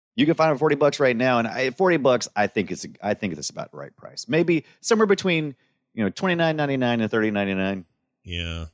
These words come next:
Speaker 1: That's about where this thing needs, should have been to begin with.
Speaker 2: Here's what a reviewer says. This is Mickey, Mickey Ads ninety-two. He says, "Don't waste your time. I had a very high hopes for this product. What a letdown! For the money, I would go out and buy a secondhand P S one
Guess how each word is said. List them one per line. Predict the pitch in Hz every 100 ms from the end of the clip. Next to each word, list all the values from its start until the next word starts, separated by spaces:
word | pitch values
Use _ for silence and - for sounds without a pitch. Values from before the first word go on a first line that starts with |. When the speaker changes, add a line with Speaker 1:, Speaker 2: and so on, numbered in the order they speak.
| _ -
Speaker 1:
That's | 117 110
about | 92 85
where | 80
this | 73
thing | - 76
needs, | 78 76
should | - 170
have | 113
been | 101
to | 80
begin | - 78 73
with. | - -
Speaker 2:
Here's | 127 143
what | 143
a | 131
reviewer | 110 104 110 101
says. | 92 101 95 90
This | 110 104
is | 98
Mickey, | 104 104 110 92 92
Mickey | 110 107 110 101
Ads | 101 98 82
ninety-two. | 101 95 92 - 104 90
He | 87
says, | 98 92
"Don't | 104 107
waste | 110 -
your | 117
time. | 110 95 92 95 95
I | 95
had | 98
a |
very | 90 104 110
high | 110 107
hopes | 101 98 98
for | - 98
this | 92
product. | 98 90 90 87
What | 113 104
a |
letdown! | 107 92 - 92 90 90
For | 98
the |
money, | 95 101 104 101
I |
would | 98 90
go | 101
out | 101 98
and | 92
buy | 95
a | 90
secondhand | - 113 127 107 107 107
P | 98 107
S | 107 101
one | 92 90